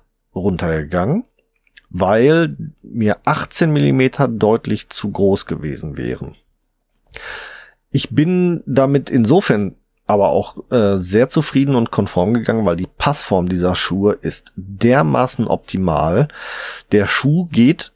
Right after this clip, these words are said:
tatsächlich V-förmig auseinander. Um das kurz zu beschreiben, der Großzehenbereich ist nicht gerade, sondern geht tatsächlich noch so ein bisschen in so einer leichten Kurve in Richtung, äh, ja,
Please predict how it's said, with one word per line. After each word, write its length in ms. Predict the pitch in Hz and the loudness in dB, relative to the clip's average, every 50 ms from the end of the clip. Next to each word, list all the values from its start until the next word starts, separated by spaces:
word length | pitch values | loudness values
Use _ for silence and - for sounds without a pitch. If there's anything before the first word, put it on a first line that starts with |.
| _ | _
tatsächlich 720 | - 113 - - - 135 139 - - 147 139 139 - - - | -4 -4 -4 0 -2 -2 0 0 0 0 0 0 -4 -12 -16
V-förmig 1200 | - - - - - - 110 104 123 127 - - - - - 107 95 92 98 104 104 - - - | -14 -14 -12 -8 -2 0 2 2 0 0 -4 -8 -12 -2 0 0 0 0 -2 -4 -6 -8 -6 -4
auseinander. 920 | - 92 87 - - 104 98 98 117 135 139 123 95 78 80 85 90 95 - | -4 -4 -4 -4 -6 -4 -2 0 0 2 2 2 2 0 0 -2 -4 -8 -6
Um 260 | 110 127 120 120 117 | -4 -2 0 0 2
das 240 | 120 117 117 - - | 2 0 0 -4 -2
kurz 220 | - 143 135 - | -2 -2 -2 0
zu 100 | - 127 | -2 0
beschreiben, 640 | 120 120 - - - - 98 113 127 147 143 135 123 | 0 0 0 0 0 2 2 2 2 0 -2 -4 0
der 160 | 110 107 98 | 0 0 0
Großzehenbereich 880 | 92 90 104 135 175 175 - - - 107 98 98 87 92 98 95 101 - | 2 2 2 2 2 2 0 -4 -2 0 0 0 0 0 0 0 0 -2
ist 160 | 98 98 - | -6 -8 -6
nicht 320 | - 95 90 - - - _ | -6 -6 -6 -8 -12 -18 _
gerade, 580 | - 98 87 85 78 80 95 120 127 - 170 | -4 -2 0 2 2 2 2 2 2 2 2
sondern 380 | 135 117 113 113 117 113 110 98 | 4 2 2 2 2 0 0 0
geht 220 | 92 107 123 - | 0 0 0 0
tatsächlich 400 | - 123 110 - - 120 117 117 | 0 -4 -4 0 -2 0 0 0
noch 280 | 117 113 113 113 - - | 0 0 0 -2 -2 -4
so 80 | - 104 | -4 -2
ein 80 | 98 90 | -2 -2
bisschen 320 | 110 113 - - 120 117 | -2 -4 -2 -2 -2 -2
in 60 | 104 | 0
so 80 | 98 101 | 2 2
einer 100 | 98 95 | 2 4
leichten 420 | 95 95 104 110 - _ - - | 2 2 2 0 -4 _ -18 -20
Kurve 420 | - - 107 104 107 120 123 113 - - - - - - - | -8 0 0 0 2 4 2 0 0 -2 -14 -16 -16 -18 -6
in 260 | - 110 123 123 120 117 | 0 2 2 4 4 4
Richtung, 680 | 101 110 120 117 - - _ - 110 110 107 104 - - - _ | 4 2 2 2 0 -4 _ 2 2 2 2 -2 -6 -10 -10 _
äh, 320 | - 117 110 104 101 98 95 - _ _ _ _ - _ _ - | 0 2 4 4 4 2 2 -2 _ _ _ _ -20 _ _ -10
ja, 300 | - 107 104 95 92 | -6 -4 -2 -2 -4